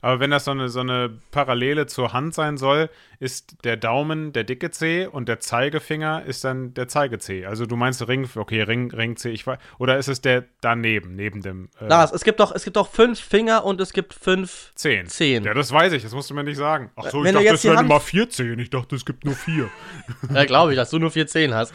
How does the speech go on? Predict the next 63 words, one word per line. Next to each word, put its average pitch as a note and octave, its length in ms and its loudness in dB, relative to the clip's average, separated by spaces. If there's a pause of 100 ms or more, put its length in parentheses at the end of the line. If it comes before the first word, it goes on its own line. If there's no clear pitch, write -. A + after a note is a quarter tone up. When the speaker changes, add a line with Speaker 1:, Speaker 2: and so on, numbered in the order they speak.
(160)
Speaker 2:
Du - 40 -8
bist A3 140 0
ja G3+ 80 8
auch E3 140 4
ein E3 80 2
Löwe. E3 420 8 (400)
Speaker 1:
Ja, A2+ 320 -4 (120)
ach - 360 -16
Gott. D#2+ 100 -20 (160)
Speaker 2:
Ach B2+ 100 -4
nee, D3 200 2
das B2 160 -2
war, C#3 100 4
das C3 300 -8
war, C3 100 6
das B2 220 -2
war B2 160 4
Zeichentrickdenken, B2 720 -2
ne? B2+ 80 -2
Die A#2+ 100 -2
haben B2+ 140 0
ja A#2+ 80 2
auch, D3 200 2 (140)
<laughs> - 140 -20
die - 40 -14 (360)
haben E3 100 4
ja B2+ 80 8
auch D3 160 4
fünf, C3 460 -6
fünf - 400 -10
Krallen, A#2 400 0
ne? E3 180 0 (720)
Speaker 1:
Ja, G#2 320 -2
die A#2+ 140 -2
haben B2 320 -4
diese A2 380 -6
Wolfs-, B2+ 520 -2
nee, A2+ 240 -6
das G2 140 -10
ist G#2+ 100 -14
bei A2 120 -8
Hunden. G2 440 -12
Aber B2+ 160 -2
die C3+ 140 2
haben C#3+ 160 2
auf C3 140 0
jeden C3+ 140 0
Fall A#2+ 140 -2
fünf A#2+ 240 -6
Krallen, G#2+ 300 -8
meine F2 240 -16
ich. B2 100 -14
Aber C#3+ 300 2
ich D#3 140 -6
will D#3 80 -2
jetzt F3+ 160 2
auch C#3 100 0
nicht D3+ 160 -4
zu C#3+ 80 -10
viel D#3 160 -6
falsch B2+ 280 -4
sagen. B2+ 280 0
Nachher, C3 440 -2